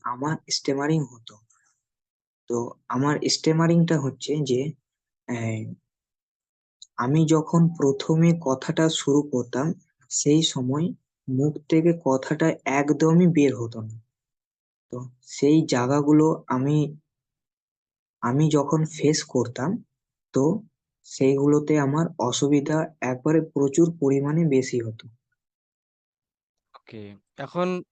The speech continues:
Speaker 2: এখন কিরকম ফিল হচ্ছে তোমার? এখন লোকের সাথে কথা বলতে সেরকম সে ভয় বা সেই, আহ, স্ট্যামারিং সেটা কতটা কন্ট্রোলে এসছে?
Speaker 1: এখন আমি যে unknown পারসন লোকের সামনে যাই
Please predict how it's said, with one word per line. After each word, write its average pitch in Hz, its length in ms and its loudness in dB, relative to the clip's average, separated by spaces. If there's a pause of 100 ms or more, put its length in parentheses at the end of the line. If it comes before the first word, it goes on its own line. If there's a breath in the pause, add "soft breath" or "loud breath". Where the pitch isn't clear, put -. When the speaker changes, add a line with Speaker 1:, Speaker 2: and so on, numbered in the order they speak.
Speaker 2:
এখন 180 240 -8
কিরকম 156 460 -4
ফিল 123 300 -6
হচ্ছে 113 280 -8
তোমার? 101 320 -10
এখন 131 240 -2
লোকের 135 180 0
সাথে 139 220 -4
কথা 131 200 -2
বলতে 131 340 0
সেরকম 127 380 -4 (340 loud breath)
সে 127 160 -2
ভয় 123 380 -2
বা 120 140 -2
সেই, 123 400 -4 (360 soft breath)
আহ, 113 180 -4
স্ট্যামারিং 123 760 -4
সেটা 123 220 -10
কতটা 139 280 -4
কন্ট্রোলে 117 440 -4
এসছে? 98 240 -14 (1800)
Speaker 1:
এখন 165 580 -2 (160)
আমি 143 380 2
যে 151 260 2 (100)
unknown 143 500 0
পারসন 143 580 -2
লোকের 135 340 0
সামনে 139 500 -4
যাই 120 360 -4